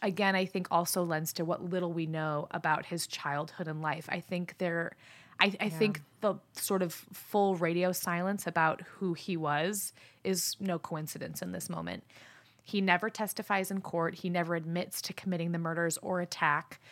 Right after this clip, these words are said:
Speaker 1: If bravery had a face, it would be the face of Tiffany Taylor, because Tiffany Taylor does a truly remarkable thing, which is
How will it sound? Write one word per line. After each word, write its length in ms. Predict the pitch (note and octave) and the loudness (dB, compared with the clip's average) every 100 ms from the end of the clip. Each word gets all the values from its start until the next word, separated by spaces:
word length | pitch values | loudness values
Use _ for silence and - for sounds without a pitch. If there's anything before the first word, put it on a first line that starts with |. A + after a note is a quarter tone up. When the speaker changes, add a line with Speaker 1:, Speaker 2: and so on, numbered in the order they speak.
| - - - - _ _ _ _ _ _ _ | -20 -20 -20 -20 _ _ _ _ _ _ _
Speaker 1:
If 160 | A3 - | -8 -2
bravery 340 | G3+ F#3+ A#3 | 2 2 2
had 120 | A3+ | 2
a 60 | A3+ | 2
face, 420 | - E3 D#3+ - - | 2 2 2 -2 -4
it 60 | E3+ | -4
would 100 | E3+ | 0
be 80 | |
the 80 | F3 | -2
face 400 | E3+ E3+ D#3+ E3 | 2 2 2 0
of 140 | F#3+ - | -4 -6
Tiffany 360 | F3+ - D#3+ | -8 -4 -6
Taylor, 480 | D3+ D#3+ D3+ C#3+ C#3+ | -4 -2 0 0 0
because 280 | - F3 F3 | -2 -2 -2
Tiffany 400 | - F#3+ G3+ G#3+ | 0 -2 0 0
Taylor 600 | G#3+ E3+ E3 D#3+ D#3+ D3+ - - | 0 0 4 4 4 2 -2 0
does 420 | F#3 E3 D#3+ - - - - - - _ _ | 2 2 0 -4 -8 -20 -20 -20 -20 _ _
a 40 | |
truly 380 | F#3+ - G#3+ G#3 | -2 0 2 2
remarkable 920 | G#3 F#3+ D#3+ D#3+ E3 E3 D#3 D#3 E3 - _ _ _ - | 2 2 2 0 -2 2 2 0 -4 -12 _ _ _ -20
thing, 580 | - - E3+ D#3 D#3+ E3 | -8 2 4 4 -2 -4
which 200 | F3 - | -2 0
is 360 | E3+ E3 D#3 | 0 -2 -4